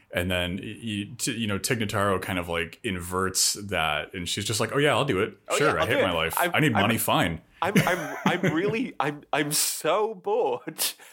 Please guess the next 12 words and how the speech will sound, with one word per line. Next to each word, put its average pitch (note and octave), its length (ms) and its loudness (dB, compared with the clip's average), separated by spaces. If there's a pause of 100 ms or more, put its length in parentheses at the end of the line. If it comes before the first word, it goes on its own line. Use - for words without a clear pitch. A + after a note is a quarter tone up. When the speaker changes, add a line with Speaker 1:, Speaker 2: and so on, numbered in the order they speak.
(100)
Speaker 2:
The D3 80 2
prospect - 720 -2
of D#3+ 180 -2
dying B2 640 0 (320)
is C#3+ 160 0
enough C#3 320 0
for - 80 -6
me C#3 180 2
to - 140 -8
take - 340 -4
this. - 540 0
<laughs> - 60 -2